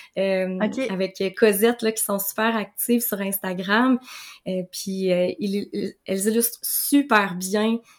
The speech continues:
Speaker 1: l'alimentation des enfants pour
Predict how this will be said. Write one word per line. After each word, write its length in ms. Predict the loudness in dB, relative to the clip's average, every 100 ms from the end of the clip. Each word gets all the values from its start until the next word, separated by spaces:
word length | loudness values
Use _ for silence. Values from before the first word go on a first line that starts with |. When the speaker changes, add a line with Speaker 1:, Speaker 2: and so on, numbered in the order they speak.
| -8
Speaker 1:
l'alimentation 840 | -4 0 0 0 -2 -2 0 0
des 200 | 2 0
enfants 640 | 0 -2 -4 -2 0 -2 -2
pour 500 | 0 4 4 2